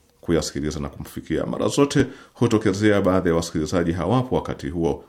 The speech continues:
kusikiliza tunayorusha hewani, hivyo hatutachoka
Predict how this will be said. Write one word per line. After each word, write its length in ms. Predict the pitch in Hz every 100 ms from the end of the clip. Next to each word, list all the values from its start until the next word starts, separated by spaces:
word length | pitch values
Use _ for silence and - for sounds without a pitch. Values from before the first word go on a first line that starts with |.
| -
kusikiliza 580 | - - 78 82 80 76
tunayorusha 560 | 85 76 71 78 71
hewani, 300 | 76 73 73
hivyo 300 | 101 101 98 - - _
hatutachoka 840 | - 82 92 87 82 90 82 82